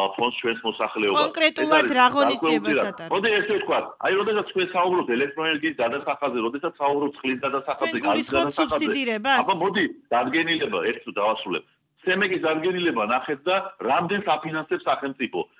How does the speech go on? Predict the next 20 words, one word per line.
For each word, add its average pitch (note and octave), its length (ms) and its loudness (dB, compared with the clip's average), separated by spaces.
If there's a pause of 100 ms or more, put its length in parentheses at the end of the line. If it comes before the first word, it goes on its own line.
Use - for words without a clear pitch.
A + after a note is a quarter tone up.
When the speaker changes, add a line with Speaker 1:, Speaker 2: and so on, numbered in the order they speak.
Speaker 1:
შედის F3+ 420 -2
თუ F3 80 -4
არა F3 180 2
სუბსიდირებაში, C#3+ 880 -2 (260)
ა, G#2+ 160 -2 (300)
ახდენს D3 380 0
თუ F3 140 -2
არა F3+ 140 2
სუბსიდირებას E3+ 760 -2 (180)
იგივე D3+ 320 0
სოციალური D#3 520 -2
დაუცველი C3+ 420 0
ჯგუფებისა. A#2+ 540 -2 (260)
ამიტომ F#3+ 400 0 (200)
სახელმწიფო E3+ 680 -2 (260)
გახლავთ, C#3+ 520 0 (240)
ა, G#2+ 200 -2
სახელმწიფოს D#3 640 -4
აქვს - 320 0
ინსტრუმენტები, C#3 800 -2